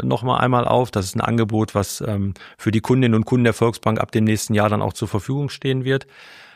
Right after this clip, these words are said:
Ähm, hier haben wir auch schon oft erlebt, dass einfach Gelder verloren gegangen sind, weil der Anbieter, wo ich meine Kryptowerte gelagert habe, einfach pleite gewesen ist oder nicht mehr da gewesen ist.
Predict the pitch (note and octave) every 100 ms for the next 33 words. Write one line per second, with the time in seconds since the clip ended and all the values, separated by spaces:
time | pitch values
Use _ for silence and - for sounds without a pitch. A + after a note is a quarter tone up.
0 | - A2 A2 G#2+ F#2+ B2 C3 G#2 A#2+ C3+
1 | B2 - G#2+ B2 C#3 A2+ - - A#2+ B2+
2 | - A#2 B2 - A2+ B2+ C#3 B2+ C3 C3
3 | A2+ C3 A#2+ G#2+ A2+ A2+ A2 - G#2+ B2
4 | D#3 B2 A2 F#2+ A2 - G#2+ G#2 - A#2+
5 | B2 G#2+ A2+ G#2+ G2+ G#2 A#2+ - B2 -
6 | A#2 - G#2+ - D3 A#2 F#2+ F#2+ F#2 F2+
7 | - - G#2 G2+ G#2+ G#2+ G2+ C3 A2+ F#2
8 | F2+ F#2 F#2+ -